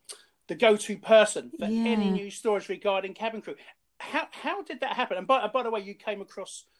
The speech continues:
Speaker 1: so nicely, and you really put the, uh, cabin crew, uh, side of, of things across so, so well. So, uh,
Speaker 2: Thank
Speaker 1: thank you for that.
Speaker 2: you.
Speaker 1: But yeah, h-, how did you become the go-to person? There's obviously a story behind that.
Speaker 2: Yeah, I was, I was recommended, um, by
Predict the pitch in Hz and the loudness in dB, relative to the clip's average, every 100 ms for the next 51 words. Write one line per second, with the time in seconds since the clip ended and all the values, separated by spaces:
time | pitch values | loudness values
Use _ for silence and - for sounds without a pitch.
0 | _ - - 247 226 220 208 196 - 147 | _ -10 -2 0 0 -2 -8 -8 -10 -12
1 | 151 160 170 175 190 202 180 - 170 175 | -12 -12 -14 -10 -4 -4 -4 -10 -8 -6
2 | 170 160 160 - 170 165 151 165 151 156 | -2 -2 -4 -6 -8 -8 -8 -6 -6 -8
3 | - - - - 156 147 147 143 - - | -20 -20 -20 -4 -2 0 0 -2 -6 2
4 | 208 180 165 160 - 160 147 - - _ | 6 6 4 -2 -8 -10 -10 -16 -20 _
5 | _ 185 160 151 - - - 160 - - | _ -6 -4 -8 -8 -8 -8 -8 -8 -8
6 | - - 247 190 175 - 165 156 156 139 | -8 -2 4 4 2 -4 -4 -4 -6 -8
7 | - 151 151 233 220 196 170 175 165 170 | -10 -8 -4 -4 -4 -6 -8 -8 -2 -2
8 | 165 - 254 277 - 277 - 302 339 294 | -2 -2 4 4 4 -2 2 2 2 -6
9 | 302 285 277 240 226 147 220 202 226 214 | -12 -6 -6 -4 -8 -8 -12 -6 -6 -6
10 | 143 156 - - - 208 254 226 220 190 | -10 -12 -16 -16 -4 -2 -2 -2 -4 -4
11 | - 196 175 170 156 156 156 247 240 311 | -2 -2 -2 -4 -4 -6 -2 0 4 6
12 | 302 294 269 - 254 269 277 339 302 254 | 6 6 6 6 6 6 6 6 8 8
13 | 247 220 196 180 - - 180 180 180 180 | 8 8 6 6 2 4 6 8 6 4
14 | - _ - - 180 180 180 175 170 | 0 _ -4 2 6 6 6 8 8